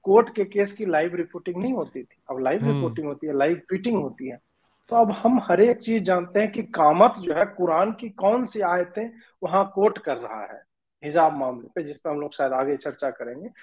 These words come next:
Speaker 2: हम्म।
Speaker 1: तो हम अपने तरफ से, चार लोग हमारी तरफ से भी जाके, अ, intervention जो है उसमें दाखिल करते हैं कि कुरान में छब्बीस और आयतें हैं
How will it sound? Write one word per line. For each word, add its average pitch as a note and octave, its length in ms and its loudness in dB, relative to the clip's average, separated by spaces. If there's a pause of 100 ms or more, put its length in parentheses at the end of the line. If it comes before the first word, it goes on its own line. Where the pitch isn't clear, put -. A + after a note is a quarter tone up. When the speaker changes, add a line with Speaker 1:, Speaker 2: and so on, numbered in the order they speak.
(120)
Speaker 2:
हम्म। D3 260 -2
Speaker 1:
तो G#3+ 140 6 (240)
हम C#4+ 380 4 (140)
अपने G#3+ 360 0
तरफ E3 340 -2
से, A#3 400 -8 (380)
चार F#3 220 2
लोग A3+ 160 0
हमारी F#3+ 300 -4
तरफ A3 220 -6
से A3 160 -2
भी G#3+ 60 -6
जाके, G#3 360 -4
अ, - 680 -16
intervention F#3+ 600 0
जो G3+ 120 0
है F#3 200 -6
उसमें G3 460 -10
दाखिल F3 320 0
करते F#3 320 -2
हैं G#3 100 -6
कि G#3+ 60 -12
कुरान G#3 360 2
में A#3 120 -4
छब्बीस G#3+ 440 -8
और C4+ 180 2
आयतें E3 340 2
हैं A#2 160 -12